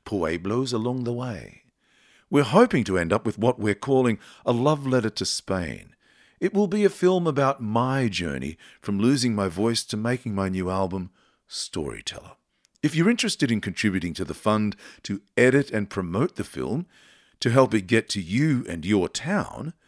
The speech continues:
go to GoFundMe and search for Dan Mullins. The other thing I wanted to tell you about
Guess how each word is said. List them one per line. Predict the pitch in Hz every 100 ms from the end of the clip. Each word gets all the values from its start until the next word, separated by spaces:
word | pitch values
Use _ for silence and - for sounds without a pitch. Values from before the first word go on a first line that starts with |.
| _ _ _ _ _
go | - 208
to | 233 147
GoFundMe | 98 113 123 127 - - 95 82 65 64 67 160 _ _ _
and | 113
search | 107 - 147 147 -
for | 117
Dan | 90 87 87 82
Mullins. | 76 71 52 - - _ - - _ _ _ _ _ _ _ _ -
The | 208
other | 220
thing | - 120
I | 104
wanted | 101 82 -
to |
tell | - 90 82
you |
about | 80 107 156